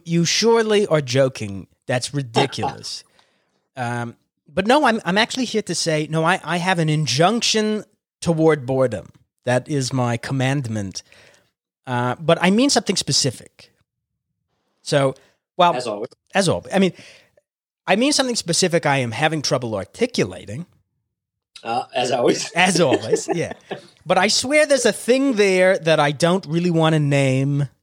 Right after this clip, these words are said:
Speaker 1: You know, it's like the, uh, it's the elusive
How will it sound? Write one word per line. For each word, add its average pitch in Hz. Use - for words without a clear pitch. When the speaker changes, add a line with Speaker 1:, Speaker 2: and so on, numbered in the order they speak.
Speaker 1:
You 143
know, 104
it's -
like -
the, 107
uh, 101
it's -
the 117
elusive 120